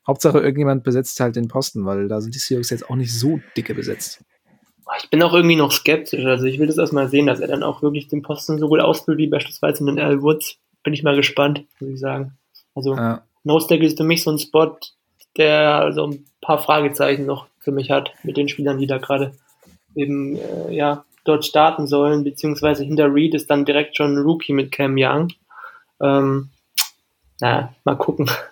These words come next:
Speaker 1: Ja. Ja, wobei Cameron Young, der hat sicherlich auch Potenzial, hab ich ja meine,
Speaker 2: Ja, klar, will ich gar nicht,
Speaker 1: ähm,
Speaker 2: aber das ist halt
Speaker 1: mein,
Speaker 2: ein Rookie, wie gesagt,
Speaker 1: mein
Speaker 2: da kann
Speaker 1: Artikel
Speaker 2: man
Speaker 1: drüber
Speaker 2: sich
Speaker 1: geschrieben.
Speaker 2: drauf bauen.
Speaker 1: Oder Brian,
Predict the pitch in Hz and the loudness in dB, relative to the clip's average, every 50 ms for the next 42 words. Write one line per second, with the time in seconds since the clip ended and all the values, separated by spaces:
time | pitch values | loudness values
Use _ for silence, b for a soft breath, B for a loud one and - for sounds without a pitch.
0 | _ _ b b b b b b b b b _ _ _ _ _ _ _ _ _ | _ _ b b b b b b b b b _ _ _ _ _ _ _ _ _
1 | _ _ - - 127 123 120 - - _ _ - - - - - - _ _ _ | _ _ -4 0 0 0 0 0 -6 _ _ -20 -20 -20 -20 -20 -20 _ _ _
2 | _ - B B B B B B B B B B - 110 113 117 120 123 131 147 | _ -14 B B B B B B B B B B -2 2 2 2 2 2 -2 -6
3 | 180 - - 131 131 147 143 - - 165 156 131 120 117 113 123 139 135 131 127 | -8 -4 -2 0 2 2 2 4 2 2 2 2 4 4 2 2 2 2 2 2
4 | 123 - 131 127 120 120 117 135 131 - - 117 120 113 - - 110 104 107 113 | 0 0 -2 -2 -2 -2 -2 -2 -4 -6 -8 -10 -8 -8 -4 -4 -2 -2 -2 -2
5 | 120 120 113 117 - - 117 113 113 - 123 117 113 - 190 214 220 220 226 190 | -4 -6 -8 -8 -8 -8 -8 -8 -8 -8 -8 -6 -2 0 0 0 2 2 0 0
6 | - - - 165 170 180 175 - - 156 160 160 151 - 156 156 160 156 156 147 | 0 -2 -2 0 0 0 0 0 0 0 0 0 -2 -2 0 2 2 2 2 0
7 | 151 147 - 160 151 123 113 - 101 123 143 139 139 147 143 - 131 131 139 135 | -4 -2 0 0 0 0 -2 -4 -4 -4 -4 -2 -2 -4 -4 -6 -8 -10 -10 -8
8 | 131 - - 135 127 131 123 - - 147 135 143 123 131 127 120 123 117 123 117 | -6 -2 -2 -2 -2 -2 -4 -4 -2 0 0 2 2 2 2 2 0 0 -2 -4
9 | - - 127 120 120 123 120 123 143 143 139 127 123 120 123 120 117 120 123 123 | -4 -4 -4 -4 -4 -4 -6 -6 -6 -4 -2 0 0 2 2 2 4 4 4 2
10 | 123 127 123 117 | 0 -2 -4 -6